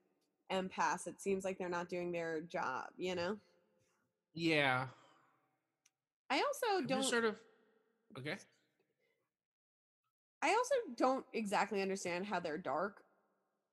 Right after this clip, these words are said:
Speaker 1: Still, I, which is
Speaker 2: Yeah. Well, here's,
Speaker 1: You know?
Speaker 2: here's what's interesting about the dark empath, is it says they're dangerous, and it doesn't specify they're only dangerous to narcissists.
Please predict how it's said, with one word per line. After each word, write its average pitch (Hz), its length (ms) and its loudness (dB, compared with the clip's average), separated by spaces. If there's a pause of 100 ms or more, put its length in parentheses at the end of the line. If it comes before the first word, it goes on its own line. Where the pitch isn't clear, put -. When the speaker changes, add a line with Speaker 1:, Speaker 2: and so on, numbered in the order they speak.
(760)
Speaker 1:
Still, 277 540 2 (480)
I, 202 140 0 (380)
which 233 220 0
is 156 340 -4 (1080)
Speaker 2:
Yeah. 110 280 -2 (2000)
Well, 254 120 8
here's, 285 280 6
Speaker 1:
You 202 60 0
know? 214 100 -4
Speaker 2:
here's 320 200 4
what's 381 160 -2
interesting 285 420 0
about 196 240 4
the 180 60 2
dark 151 240 6
empath, 135 480 0
is 139 120 0
it 175 120 -2
says 233 220 6
they're 196 140 6
dangerous, 156 680 4 (100)
and 156 120 2
it 160 100 4
doesn't 170 320 4
specify 196 560 4
they're 156 180 4
only 147 160 2
dangerous 123 500 0
to 110 60 -8
narcissists. - 880 -4